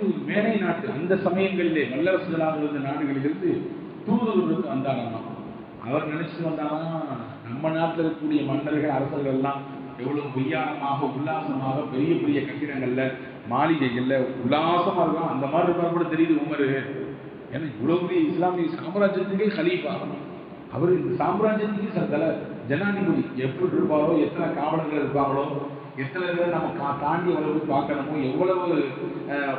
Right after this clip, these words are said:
பாதுகாப்புகள் இருக்குமோ, எல்லாம் கற்பனை பண்ணிட்டு வர்றாரு. மதீனாவுக்கு வந்து பார்த்தாரு, எங்கேயும் அந்த மாதிரி பில்டிங், பெரிய பெரிய மாளிகைகள்லாம் இருக்க மாதிரி தெரியல. பள்ளிவாசலுக்குள்ள நேரா போயிட்டாரு. போய் அங்க போய் கேட்டா, "உங்க ஜனாதிபதியை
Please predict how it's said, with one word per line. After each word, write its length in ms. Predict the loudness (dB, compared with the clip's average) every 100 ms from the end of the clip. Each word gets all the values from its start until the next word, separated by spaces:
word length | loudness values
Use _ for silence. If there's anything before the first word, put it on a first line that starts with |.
| 0
பாதுகாப்புகள் 760 | 2 4 4 2 2 4 4
இருக்குமோ, 340 | 2 0 -4 -4 -2
எல்லாம் 400 | 2 4 4 2
கற்பனை 260 | 0 -2 -2
பண்ணிட்டு 240 | 2 2
வர்றாரு. 240 | 2 -2 -6 -8 -10 -10 -12 -14 -14 -16 -16 -18 -18 -18 -18 -16 -14 -4 2
மதீனாவுக்கு 580 | 4 6 6 6 4 4
வந்து 180 | 4 4
பார்த்தாரு, 480 | 6 4 4 4 2 0 -6 -6 -4 -2
எங்கேயும் 420 | -2 0 -2 -2
அந்த 120 | -2
மாதிரி 200 | 0 0 2
பில்டிங், 420 | 0 0 -2 0
பெரிய 260 | 2 4
பெரிய 260 | 6 6 6 6 2 -2
மாளிகைகள்லாம் 600 | -2 2 2 2 2 2
இருக்க 200 | 2 2
மாதிரி 220 | 2 2
தெரியல. 280 | 2 2 2 -2 -8 -10 -12 -12 -14 -14 -14 -10 0
பள்ளிவாசலுக்குள்ள 640 | 4 6 6 6 6 6
நேரா 220 | 6 4 2
போயிட்டாரு. 460 | 2 2 0 -2 -4 -6 -10 -10 -12 -12 -4
போய் 140 | 0
அங்க 160 | 2 2
போய் 180 | 2 0
கேட்டா, 220 | 0 0
"உங்க 240 | 2 2
ஜனாதிபதியை 680 | 0 -2 -2 0 2 4 4